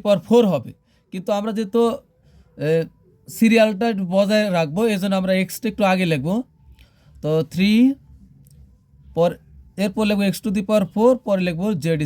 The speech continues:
স্কয়ার, প্লাস মাইনাসে হবে মাইনাস জেড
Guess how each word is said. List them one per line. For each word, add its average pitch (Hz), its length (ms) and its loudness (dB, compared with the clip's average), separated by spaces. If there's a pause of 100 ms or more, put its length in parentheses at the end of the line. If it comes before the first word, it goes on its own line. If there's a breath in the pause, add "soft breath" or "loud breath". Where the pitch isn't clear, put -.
স্কয়ার, 107 240 -10 (1700 soft breath)
প্লাস 185 280 2 (300)
মাইনাসে 180 400 -2
হবে 190 160 -2 (120)
মাইনাস 180 380 0 (1160)
জেড 185 200 2